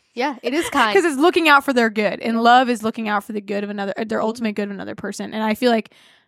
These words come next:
Speaker 2: I was, I, like, feel like I wrote a poem back, like, a little while ago about that, to be like, i-,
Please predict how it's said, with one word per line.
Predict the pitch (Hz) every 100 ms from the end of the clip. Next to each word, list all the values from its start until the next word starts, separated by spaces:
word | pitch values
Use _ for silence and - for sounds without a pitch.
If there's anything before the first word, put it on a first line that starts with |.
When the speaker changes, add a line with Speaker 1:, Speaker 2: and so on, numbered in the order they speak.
| _
Speaker 2:
I | 220 214 220 220 220
was, | 240
I, | 226 214 247
like, | 262
feel | 277
like | 262
I |
wrote | 214 208
a | 190
poem | - 190 185
back, | 165 - - -
like, | - 208 -
a | 233
little | 220 202
while | 185 190
ago | 185
about | 196 202 170 185
that, | 208 214
to | -
be | 214
like, | 196 175 - _ _ _ _ -
i-, | -